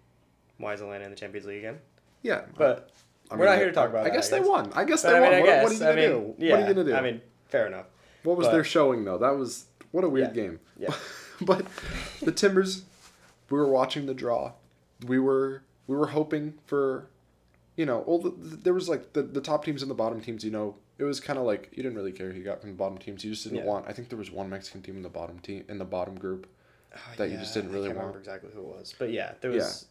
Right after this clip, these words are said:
Speaker 2: And then
Speaker 1: not
Speaker 2: pretty
Speaker 1: much
Speaker 2: much
Speaker 1: to worry about.
Speaker 2: Yeah,
Speaker 1: Yeah.
Speaker 2: pretty much everybody else. We got, uh,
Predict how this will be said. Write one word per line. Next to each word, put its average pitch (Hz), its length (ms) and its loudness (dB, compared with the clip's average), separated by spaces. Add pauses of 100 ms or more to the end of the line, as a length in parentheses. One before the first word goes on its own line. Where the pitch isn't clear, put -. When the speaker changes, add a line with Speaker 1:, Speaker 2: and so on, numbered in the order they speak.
Speaker 2:
And - 60 -8 (100)
then 143 40 6
Speaker 1:
not 151 160 2
Speaker 2:
pretty 131 160 -4
Speaker 1:
much 131 100 2
Speaker 2:
much - 260 -6
Speaker 1:
to 127 80 -8
worry 107 220 -8
about. - 240 -16
Speaker 2:
Yeah, 127 160 0
Speaker 1:
Yeah. - 60 -4
Speaker 2:
pretty - 160 -10
much 151 140 -4
everybody 131 260 0
else. - 380 0
We 131 140 2
got, 127 500 0 (500)
uh, 107 360 2